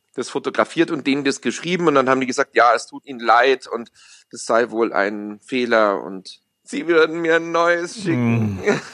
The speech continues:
Speaker 1: <laughs> Jetzt geht der ganze Scheiß wieder los.
Speaker 2: Das kann sie noch ziehen.
Speaker 1: Äh, ja, also ich kann dir noch nichts berichten, weil ich hab jetzt den Karton wieder geholt aus dem Müll. Jetzt hab ich's wieder eingepackt und jetzt warte ich, dass also der Ersatz kommt und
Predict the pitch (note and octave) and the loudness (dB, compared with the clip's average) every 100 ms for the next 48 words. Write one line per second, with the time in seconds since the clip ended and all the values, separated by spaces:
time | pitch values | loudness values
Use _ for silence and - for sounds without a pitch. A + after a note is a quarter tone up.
0 | - - - - - G#3+ - G#3+ G#3+ G3 | -16 -16 -16 -6 0 0 0 -4 2 2
1 | F3 E3 G3+ F#3+ E3+ E3+ D3+ D#3+ D#3+ E3+ | 4 0 0 -10 -6 0 0 -2 -8 -16
2 | D#3+ D3 D#3+ D#3 C3 E3 - - - - | -16 -6 -6 -6 -12 -14 -12 -16 -6 0
3 | D3 - D3 C#3 C3 C3 A2+ - B2+ B2 | 0 2 0 2 2 2 0 0 0 2
4 | G#2+ - G#1 B1 D2+ G3+ E3 F3+ F3 D#3+ | 0 -4 -20 -14 2 2 4 4 6 8
5 | E3 F3 - _ _ - D#3 D#3+ E3+ - | 6 4 -6 _ _ -6 -6 -4 -12 -2
6 | F#3+ F#3+ F3+ F3 G3 - E3 E3+ G3+ _ | -2 0 -4 -4 -8 -8 -10 -8 -12 _
7 | F3+ D3+ C#3+ C#3+ C#3 - _ _ _ - | 0 4 6 4 0 -8 _ _ _ -14
8 | D#3+ F3+ E3+ C#3+ D#3+ D3+ D3+ D#3+ F#3 F#3 | -2 0 0 -4 -6 0 -2 0 0 0
9 | F#3 - - F3 F#3 F3 - F3+ F#3+ F3+ | -4 -8 -10 -4 2 2 4 6 6 4
10 | D3 D3 D#3 F#3 G#3+ G#3 G3+ G3 _ _ | 0 0 -6 -2 0 0 -2 -6 _ _
11 | - E3+ E3+ E3+ D3+ C#3+ C3 D3+ D#3 F#3 | -4 -4 0 0 -2 0 0 2 0 0
12 | E3 - E3+ F3 - D#3+ C#3+ - B2 D#3 | -6 -2 0 0 -2 -6 -6 0 2 2
13 | D#3+ C#3 C#3 C#3 B2+ A#2+ A#2 A#2+ D3 D3+ | 0 -4 -2 -2 -6 -6 -4 -2 0 0
14 | - - D3+ C#3+ C3 - A2+ A2+ | -4 -6 -4 -4 -8 -12 -10 -10